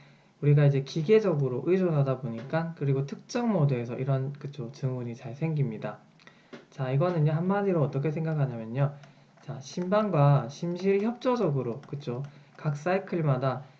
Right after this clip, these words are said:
자, 심방이, 그쵸, 심실 이완기 때 한번 생각을 해보면요. 심방이 피를 열심히 주고 싶으면 심실은 받을 준비를 해야 되죠. 자기는 몸집을 불려서 이완을 해주고, 그쵸, 이 사이에 방실판막은 열려 있어야 되고,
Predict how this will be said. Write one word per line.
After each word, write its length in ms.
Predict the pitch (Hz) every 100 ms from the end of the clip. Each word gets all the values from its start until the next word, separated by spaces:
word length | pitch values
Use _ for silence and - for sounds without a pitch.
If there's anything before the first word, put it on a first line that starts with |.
| _
자, 200 | - 139
심방이, 560 | - 185 185 202 202 196
그쵸, 440 | 143 - 127 147 - - - _
심실 600 | - 185 185 196 196 220
이완기 360 | 233 190 139 -
때 120 | 123
한번 240 | 117 120 120
생각을 380 | 147 151 143 120
해보면요. 560 | 113 110 107 135 139 - _ _ _
심방이 560 | - 185 185 190 196 190
피를 340 | 233 226 208
열심히 420 | 147 143 - 160
주고 280 | 143 131 147
싶으면 580 | 151 - 139 156 185 185 - -
심실은 480 | - 190 190 214 208
받을 280 | 185 180 185
준비를 400 | - 139 131 156
해야 120 | 143
되죠. 300 | 117 110 117 - _ _
자기는 440 | - 147 147 160 156
몸집을 460 | 135 139 156 170
불려서 420 | 147 131 131 175 185 -
이완을 400 | 196 208 180 147
해주고, 520 | 120 120 120 165 185 - - _ _ -
그쵸, 300 | 147 - 143
이 140 | 170
사이에 460 | 175 190 185 165 151
방실판막은 840 | 127 135 160 143 170 160 160 143
열려 280 | 117 127 175
있어야 280 | 156 135 113
되고, 420 | 110 151 185